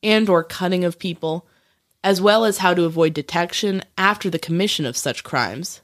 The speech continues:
Details of the eleven twenty-two King Road residence, its location slash neighborhood, and or information about one or more of the victims,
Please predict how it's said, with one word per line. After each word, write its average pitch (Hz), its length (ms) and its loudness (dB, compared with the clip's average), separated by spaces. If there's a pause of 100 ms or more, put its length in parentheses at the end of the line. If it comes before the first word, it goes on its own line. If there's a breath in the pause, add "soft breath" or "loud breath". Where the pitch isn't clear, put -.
(380)
Details 196 460 4
of 165 100 0
the 165 100 4
eleven 160 380 0
twenty-two 160 600 -2
King 160 300 -4
Road 151 240 0
residence, 151 760 -2
its 190 200 0
location 160 500 0
slash 147 320 -4
neighborhood, 165 600 0 (300 soft breath)
and 233 240 4
or 214 120 6
information 165 600 2
about 147 240 2
one 180 240 4
or 170 80 4
more 165 240 4
of 147 100 -4
the 151 80 -2
victims, 113 640 -8